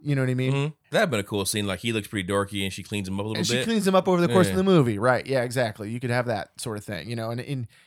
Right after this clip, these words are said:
Speaker 1: he loses a little bit of weight through the movie or something. I don't know. But, like,
Speaker 2: Yeah.
Speaker 1: I just felt like the casting was just wrong for him.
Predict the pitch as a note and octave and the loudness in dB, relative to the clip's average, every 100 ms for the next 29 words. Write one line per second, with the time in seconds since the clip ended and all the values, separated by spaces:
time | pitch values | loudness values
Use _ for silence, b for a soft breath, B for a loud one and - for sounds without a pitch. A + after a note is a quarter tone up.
0 | b C3 B2+ C#3 D#3 D3 C#3 C#3 C#3+ C#3+ | b -4 -2 6 8 8 2 0 0 2
1 | C#3 C3 C3 C3 - C#3 C3+ C#3 C3+ C3 | 2 2 2 0 -2 -2 0 2 0 0
2 | B2+ - C#3 C#3 C3+ G3+ F3 A#2 G2+ G#2 | -2 0 -2 -2 0 4 4 2 0 -4
3 | G2+ B2+ C3 F3+ B2 D#2 A2 F3+ F3+ - | -2 -2 -2 0 -2 0 2 2 2 2
4 | C#3+ B2+ B2 A#2 - A#2+ A2+ - A2+ G#2+ | 2 2 -4 -4 -4 0 0 -2 -8 -8
5 | G2 C3 A2+ - - - C#3 C3+ C3 B2+ | -6 -4 -4 -4 -12 -8 -2 2 4 2
6 | B2 B2 G#2+ A2+ D2 | 0 -4 -6 -8 -10